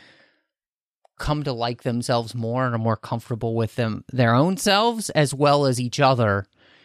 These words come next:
And so I, I think that's a part of the story, and I think they play it really well. And,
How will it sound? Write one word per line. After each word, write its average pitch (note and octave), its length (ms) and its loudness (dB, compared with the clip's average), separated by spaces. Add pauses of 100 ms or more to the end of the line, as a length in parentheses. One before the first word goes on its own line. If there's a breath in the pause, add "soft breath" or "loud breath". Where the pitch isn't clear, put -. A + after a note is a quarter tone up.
(140 soft breath)
And C3 220 -2
so C3+ 360 2
I, C3 200 -2
I - 20 2
think C3+ 220 0
that's B2+ 240 2
a B2+ 40 0
part A#2 280 2
of A2+ 60 2
the A2 80 2
story, F3 380 2
and B2 120 2
I A#2 80 2
think A#2 180 -4
they A#2+ 100 2
play A2+ 320 0
it - 100 -6
really A2 220 -2
well. A2 300 2
And, G2+ 120 0